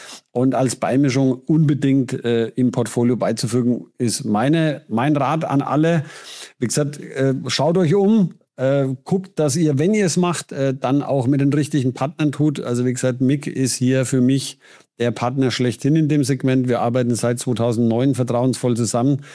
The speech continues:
und haben schon ganz, äh, tolle Erfolge feiern dürfen. Die nächsten werden nicht lange auf sich warten lassen. Wir haben heute über I Q M gesprochen. Im Hintergrund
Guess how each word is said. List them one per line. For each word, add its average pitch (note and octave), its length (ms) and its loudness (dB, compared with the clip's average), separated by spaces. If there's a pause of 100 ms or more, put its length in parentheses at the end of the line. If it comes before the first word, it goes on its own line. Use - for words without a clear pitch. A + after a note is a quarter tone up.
(460)
und G#2+ 420 2
haben A2+ 160 2
schon B2+ 180 0
ganz, A#2+ 400 0
äh, A#2 240 -2
tolle A#2 280 0
Erfolge B2+ 440 0
feiern B2 340 0
dürfen. B2 220 0
Die A#2+ 80 2
nächsten B2 800 0
werden B2+ 280 2
nicht D3 220 0
lange C#3 220 2
auf B2+ 140 -2
sich A2+ 200 -2
warten C#3+ 220 0
lassen. D#3+ 540 0
Wir A#2+ 140 0
haben B2+ 200 0
heute C#3 240 2
über C3 280 0
I B2+ 60 -2
Q C#3+ 100 -2
M C3+ 140 0
gesprochen. C3 340 -2
Im B2+ 100 2
Hintergrund C3 580 0